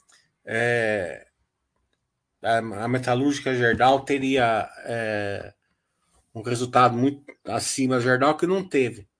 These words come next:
né? Porque as duas são a mesma coisa, praticamente. Uma é holding, a outra é a pura, né? É que a, é que tinha um caixa so-, é, sobrando lá na Metalúrgica Gerdau que eles vão distribuir nesse trimestre.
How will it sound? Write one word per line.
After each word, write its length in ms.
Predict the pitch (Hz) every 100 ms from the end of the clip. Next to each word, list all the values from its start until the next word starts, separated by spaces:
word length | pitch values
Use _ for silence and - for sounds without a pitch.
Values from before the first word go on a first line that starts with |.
| _
né? 140 | 120
Porque 280 | 123 110 113
as 220 | 107 95
duas 280 | 98 127 135
são 100 | 127
a 40 |
mesma 340 | 127 127 135 139
coisa, 300 | - 117 113
praticamente. 680 | 127 123 139 123 104 98 107
Uma 140 | 110
é 40 |
holding, 480 | 120 117 135 143 143
a 60 | 143
outra 340 | 139 135 139
é 60 | 147
a 80 | 135
pura, 480 | - 120 113 101
né? 160 | 101 120 _ _ _ _ _ _ _ _ _
É 140 | 123
que 180 | 120 139
a, 280 | 139 135 107
é 40 |
que 120 | 123 147
tinha 180 | 160
um 80 | 165
caixa 380 | 160 151 151 -
so-, 200 | - 151
é, 240 | 127 123
sobrando 540 | 113 139 127 127 131 120
lá 120 | 110
na 60 | 113
Metalúrgica 560 | 110 117 120 113 117
Gerdau 400 | 117 123 127 139
que 100 | 143
eles 100 | 143
vão 120 | 143
distribuir 460 | 143 135 143 131 127
nesse 320 | 131 127 -
trimestre. 600 | - 120 92 98 - -